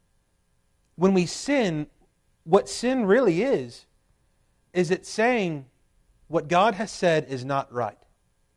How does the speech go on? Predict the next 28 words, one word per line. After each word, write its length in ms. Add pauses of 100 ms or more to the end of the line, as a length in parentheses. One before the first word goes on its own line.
(320)
Who 260
God 320
is, 500 (200)
is 160
not 240
God. 260 (1200)
If 300
we 300
believed 580
in 80
the 80
moment 240
of, 120 (280)
here's 260
the 60
thing, 240
the 60
reason 240
why 140
we 100
sin 340
is 80
because 280
in 60
that 120
moment 220
of 100
sin, 340